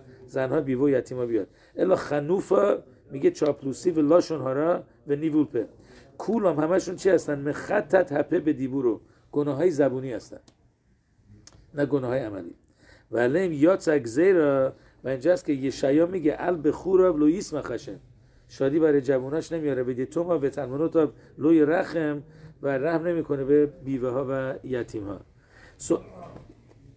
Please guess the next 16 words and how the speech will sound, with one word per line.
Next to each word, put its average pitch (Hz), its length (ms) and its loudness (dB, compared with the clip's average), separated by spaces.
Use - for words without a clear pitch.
این، 185 160 0
اینه 202 200 0
که 170 120 -4
میگه، 147 200 0
کسی 147 260 0
که 160 80 -4
میاد 151 200 0
میگه 151 220 2
اب 156 160 2
نداره 147 300 2
جوک 147 340 0
بد 147 360 0
بگو، 147 300 2
نمیری 143 360 -2
گناه 143 320 -4
بکنی، 139 440 -6